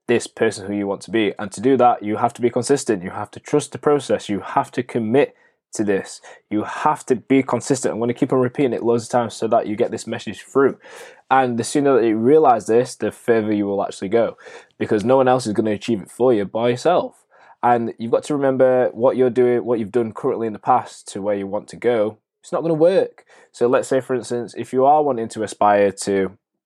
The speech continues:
do whatever you want to achieve, you can't be the same person where you were two years ago, last month, last week, whatever. So I've got really itchy nails. I'm, like, dying to itch it. You've got to literally just be like, "Right, this is it. This is my plan.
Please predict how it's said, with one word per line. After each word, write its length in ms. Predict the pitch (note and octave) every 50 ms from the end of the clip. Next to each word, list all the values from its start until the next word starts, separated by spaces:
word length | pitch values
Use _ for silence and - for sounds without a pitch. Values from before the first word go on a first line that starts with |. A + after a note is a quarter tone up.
| _ _
do 160 | - G2+ G2 G2
whatever 280 | - - F#2+ F2 F2+
you 100 | F#2+ F#2+
want 180 | F#2 F#2 E2+ -
to 100 | - F#2
achieve, 400 | F2 - G#2 G2+ F#2+ F#2 F2 - -
you 260 | G2 G2 G2+ F#2+ F#2 -
can't 440 | - - C3 C#3 C#3 C#3 A2+ F2
be 100 | A2 A#2
the 120 | A2 F#2+ G#2
same 260 | - - A2 A2 G#2
person 400 | - A2 G#2 F#2+ - - G2+ G2
where 160 | G2+ G2+ G2
you 80 | F#2+ F#2+
were 300 | G2 F#2+ F#2+ F#2+ E2+ - - _ _ _ _ _ _ _ -
two 100 | - A2+
years 240 | G2 G2 F#2+ F#2 F2
ago, 360 | F2+ F2+ F#2 F#2 F2+ F2 F2+ - _ _
last 280 | F#2 F#2+ F#2 - -
month, 360 | G2+ F#2+ F#2 F#2 F2 - - -
last 260 | F2+ F2 F2 - -
week, 320 | F#2+ G2 F#2 - - -
whatever. 340 | - - - G2 F#2+ F2 E2+
So 140 | - - C3
I've 60 | A#2+
got 160 | C3 A#2+ F#2+
really 260 | G#2 C3 D3+ C#3+ A#2+
itchy 160 | G#2+ G2 - G2+
nails. 260 | A2+ A#2 G#2 F#2+ F#2
I'm, 100 | G2+ G2+
like, 300 | F#2 F2 D#2 - - -
dying 220 | A#2+ B2 A2+ F2+
to 120 | - - G#2
itch 160 | - - -
it. 180 | - - _ - - - - - - - _ _ _
You've 200 | A#2 C#3 D3 A#2+
got 260 | - - G3 D#3 - -
to 100 | E3+ D3+
literally 500 | D3+ E3 D#3+ - - D3+ C3+ C3 B2+ B2
just 200 | A#2 B2 - _
be 80 | A#2
like, 200 | A#2 A#2 A2 F2 F2
"Right, 400 | A#2+ C3+ C#3 C3+ B2+ A2 - - _ _ _ _ _ _ _ _ _ _ _ _ _ _ -
this 140 | C#3+ D3 C#3
is 120 | B2+ A#2+
it. 180 | A#2 G2 - F2+
This 160 | B2+ C3+ -
is 60 | D3
my 120 | D3 C#3
plan. 460 | B2+ - - B2+ B2 B2 A#2+ A#2+ A#2+